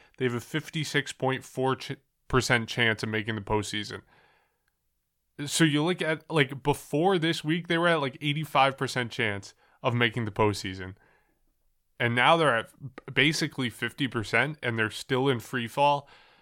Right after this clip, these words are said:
I mean, it is rough. And, um, I mentioned the Blue Jays now in second place in the A L East in terms of postseason odds. It's looking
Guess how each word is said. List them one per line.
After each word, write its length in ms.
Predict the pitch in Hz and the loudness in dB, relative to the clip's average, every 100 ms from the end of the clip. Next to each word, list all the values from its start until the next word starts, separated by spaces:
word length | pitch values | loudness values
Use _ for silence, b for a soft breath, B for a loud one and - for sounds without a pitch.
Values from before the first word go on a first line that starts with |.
| b - | b -4
I 120 | 120 | -2
mean, 240 | 120 117 | 0 0
it 120 | 131 | 2
is 220 | 135 113 113 | 2 0 0
rough. 460 | 107 95 85 - | 2 2 0 -6
And, 360 | 120 113 104 101 | -4 -4 -4 -6
um, 500 | 104 104 101 98 98 _ _ _ - | -4 -4 -4 -8 -18 _ _ _ -6
I 100 | - | 0
mentioned 320 | 135 180 180 | 2 2 2
the 60 | 151 | 2
Blue 200 | 123 147 | 4 4
Jays 260 | 123 113 110 | 4 2 2
now 180 | 110 | 0
in 80 | 107 | 0
second 300 | 104 120 113 | 0 -2 0
place 240 | 113 110 110 | -2 -2 -2
in 80 | |
the 60 | 104 | -4
A 120 | 104 | -4
L 140 | 101 104 | -2 -4
East 180 | 98 | -8
in 80 | 104 | -10
terms 300 | 101 104 104 | -6 -6 -4
of 120 | 101 | -8
postseason 540 | - 110 107 110 101 101 | -4 -4 -2 -4 -4 0
odds. 320 | 104 110 113 b b b b | 2 2 -2 b b b b
It's 200 | - 147 | -4 0
looking 340 | 202 196 135 | 2 2 0